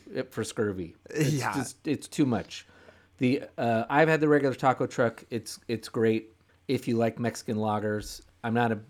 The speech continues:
Speaker 1: regular drinker of them. Summertime comes around. Once it starts getting warm,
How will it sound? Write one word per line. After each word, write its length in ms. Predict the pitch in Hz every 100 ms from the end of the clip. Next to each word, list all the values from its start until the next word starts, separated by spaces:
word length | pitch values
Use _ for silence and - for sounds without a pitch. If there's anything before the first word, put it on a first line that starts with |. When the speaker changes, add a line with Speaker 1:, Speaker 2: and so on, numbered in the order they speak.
| - - -
Speaker 1:
regular 480 | 117 113 113 123 123
drinker 400 | 131 123 139 127
of 140 | 123
them. 320 | 127 127 123 - - - - -
Summertime 580 | - 120 117 131 117 117
comes 260 | 123 120
around. 480 | 117 117 117 113 113
Once 200 | 113 110
it 20 |
starts 260 | - 123 110
getting 280 | - - 113
warm, 400 | 110 107 107